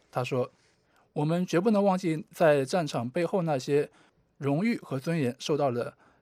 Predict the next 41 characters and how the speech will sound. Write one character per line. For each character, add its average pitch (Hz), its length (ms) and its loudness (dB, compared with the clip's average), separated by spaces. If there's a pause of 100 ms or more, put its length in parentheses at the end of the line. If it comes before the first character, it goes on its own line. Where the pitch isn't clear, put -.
(140)
严 143 260 -2
重 196 240 0
伤 175 180 0
害 170 140 0
的 123 100 -4
女 110 140 -4
性。” 127 260 -6 (800)
首 - 220 -2
尔 208 180 6
的 135 220 2 (100)
世 - 300 -2
宗 208 180 0
大 196 180 4
学 123 300 -4
政 165 180 -4
治 151 120 -6
学 120 200 -6
系 135 220 -6
教 135 220 0
授 135 320 -2 (200)
保 165 220 6
坂 151 220 0
优 165 120 0
二 160 160 6
说 127 380 -2 (460)
：“安 196 160 4
倍 208 120 6
首 151 160 0
相 156 140 -2
的 139 100 -2
声 196 200 -2
明 135 260 0
没 139 140 -4
有 196 100 0
解 147 180 -2
决 127 160 -4
韩 147 240 -4
国 151 80 -2
的 117 120 -4
担 117 180 -4
忧。” 120 260 -4